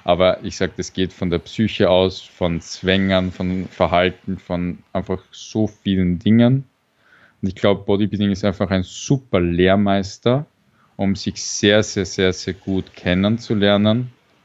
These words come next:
weil einfach so viele psychische Aspekte, aber die sind im Sport sowieso gegeben, nur Bodybuilding hat halt noch diesen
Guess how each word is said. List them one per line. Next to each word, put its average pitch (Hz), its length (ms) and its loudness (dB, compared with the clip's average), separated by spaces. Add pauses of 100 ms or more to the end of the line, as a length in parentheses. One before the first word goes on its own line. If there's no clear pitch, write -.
weil 92 320 2
einfach 95 380 -6
so 95 200 -8
viele 90 260 -2
psychische 104 640 -4
Aspekte, 95 400 -2
aber 87 100 -2
die 95 60 -6
sind 95 240 -4
im 95 240 0
Sport - 420 2
sowieso 113 480 -2
gegeben, 104 360 0
nur 101 100 2
Bodybuilding 98 480 0
hat 92 160 -2
halt 92 200 0
noch 95 200 0 (240)
diesen 101 420 -6